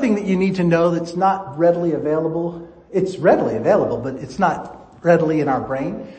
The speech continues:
When he, when David said, "Who's gonna go with me?" he, he was talking to two guys.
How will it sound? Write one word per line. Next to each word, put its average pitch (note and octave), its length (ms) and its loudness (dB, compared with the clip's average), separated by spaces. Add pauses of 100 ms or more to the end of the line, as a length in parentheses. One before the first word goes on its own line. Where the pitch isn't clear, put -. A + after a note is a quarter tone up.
(340)
When A#3+ 240 4
he, C4 440 6
when F3+ 220 2
David A#3+ 360 4
said, - 180 2
"Who's C#4 240 6
gonna A3+ 200 4
go G3+ 160 6
with G3 320 4
me?" A3+ 200 0 (200)
he, F3 120 -4
he D#3+ 220 -4
was F3 160 -4
talking A3 460 0
to F#3 80 -8
two A#3 240 -8
guys. A2+ 540 -2